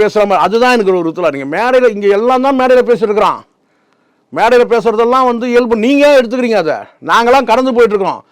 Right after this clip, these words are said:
மேடையில பேசுற மாதிரிலாம் எவனும் வந்து தனிப்பட்ட வா-, வந்து வா-, வாழ்க்கையில இருக்கிறது கிடையாது. அது தனுஷ் மட்டும் கிடையாது, ரஜினிக்கும் பொருந்தும். ரஜினி எவ்வளவு விஷயம் மேடையில பேசியிருக்காரு. பணம், பணம், பணம்னு இது ப-, எல்லாம்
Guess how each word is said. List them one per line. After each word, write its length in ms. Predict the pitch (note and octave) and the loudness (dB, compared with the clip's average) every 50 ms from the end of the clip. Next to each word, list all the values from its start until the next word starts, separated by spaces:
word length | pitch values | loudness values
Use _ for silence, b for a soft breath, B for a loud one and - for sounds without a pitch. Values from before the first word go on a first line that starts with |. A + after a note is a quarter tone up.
| b b b b b - | b b b b b -6
மேடையில 320 | D#3 G3+ A#3 B3 B3 B3 - A#3 | -2 0 2 4 4 4 2 2
பேசுற 220 | A3+ - A3+ A3+ A3 | 0 0 0 0 2
மாதிரிலாம் 240 | A3 A3+ C4 B3+ A#3+ | 2 0 2 2 2
எவனும் 200 | A3+ A#3 B3 A#3+ A#3 | 2 2 2 0 0
வந்து 140 | A3 A#3 - A3 | -2 -2 -2 -2
தனிப்பட்ட 320 | G#3 A3 G#3+ A3 A3+ G#3+ A3 | -2 0 0 -2 -2 0 2
வா-, 100 | G#3+ G#3 G#3 G#3 | 2 2 2 2
வந்து 160 | G#3 G3 A3+ A#3 A3 G#3 G3 G3 F#3+ F#3+ F#3+ F3+ F3 - - - - - - - - - - - - | 0 0 0 2 4 4 4 2 0 -2 -4 -6 -8 -12 -18 -20 -20 -20 -20 -20 -20 -20 -18 -12 -8
வா-, 120 | D#3 F3+ F3 F3+ G3 | -6 -6 -2 0 0
வாழ்க்கையில 320 | G3+ G3+ G3+ A3 A3+ G#3+ | 0 0 0 0 2 2
இருக்கிறது 340 | G3+ G#3 G3 A#3 G#3 F#3+ F3+ F#3+ | 2 2 2 0 0 0 -2 0
கிடையாது. 360 | G3+ G#3+ G#3 F3+ C#3 A#2 F#2 - _ _ _ _ _ _ _ _ _ - | 0 2 2 2 0 -4 -10 -18 _ _ _ _ _ _ _ _ _ -6
அது 160 | D3+ D#3+ D#3 F3+ | -6 -2 0 0
தனுஷ் 240 | A3 B3+ G#3 A3+ | 0 0 0 0
மட்டும் 240 | A#3+ A3+ B3+ B3 A3+ | 0 0 0 2 2
கிடையாது, 260 | G3+ F#3 D3+ A#2+ G2 - - _ _ _ _ _ _ _ _ _ _ _ _ _ - | 2 2 0 -2 -4 -8 -20 _ _ _ _ _ _ _ _ _ _ _ _ _ -2
ரஜினிக்கும் 460 | D#3 F#3+ G3+ A#3+ A#3+ G3+ B3 A#3 G#3 A#3 | 0 2 2 2 2 2 0 0 2 2
பொருந்தும். 320 | A3+ A3 G#3 E3 A#2+ F#2+ - _ _ _ _ _ _ _ _ _ _ - | 2 2 0 -4 -6 -8 -14 _ _ _ _ _ _ _ _ _ _ -2
ரஜினி 240 | F#3 G#3 A#3+ A#3 A3 A3 | 0 0 2 2 4 4
எவ்வளவு 180 | A#3 A#3+ A3+ G#3 | 4 4 2 2
விஷயம் 220 | - C4 B3 A3+ A#3 | 2 0 0 2 2
மேடையில 260 | A#3 A#3+ A3 G#3+ F#3 | 4 4 2 4 2
பேசியிருக்காரு. 460 | A3+ G#3 F#3 G#3 F3+ F#3+ E3+ C3 A2+ - - _ _ _ _ _ _ _ _ _ _ - | 2 2 2 0 0 0 0 -2 -2 -8 -16 _ _ _ _ _ _ _ _ _ _ -2
பணம், 260 | F#3+ G#3+ A3 G#3+ F#3+ G#3 | 0 2 2 0 0 0
பணம், 220 | G#3 A3 A3+ G#3+ F#3+ G#3+ | 0 2 0 0 0 0
பணம்னு 280 | G#3+ A#3 A3+ A3 G#3+ G#3 | 0 0 0 0 0 0
இது 100 | G#3+ G3 G#3+ | 0 0 0
ப-, 100 | G3+ G#3 G3+ G#3+ A#3+ | 0 0 0 0 0
எல்லாம் 200 | B3+ B3 A3 | 0 0 -2